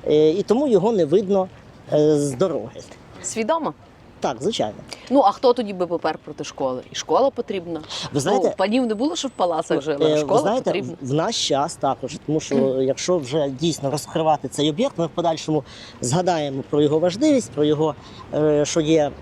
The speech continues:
Speaker 1: е, історичні матеріали, документація, що можна відновити його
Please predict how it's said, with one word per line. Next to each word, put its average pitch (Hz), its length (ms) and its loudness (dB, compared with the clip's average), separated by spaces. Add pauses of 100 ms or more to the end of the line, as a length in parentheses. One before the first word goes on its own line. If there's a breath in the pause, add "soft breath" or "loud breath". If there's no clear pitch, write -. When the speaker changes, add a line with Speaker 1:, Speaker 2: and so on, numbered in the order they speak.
Speaker 1:
е, 135 340 2
історичні 147 680 -2 (380 loud breath)
матеріали, 185 580 2
документація, 175 880 2
що 156 200 -2
можна 151 260 2
відновити 165 520 4
його 151 360 4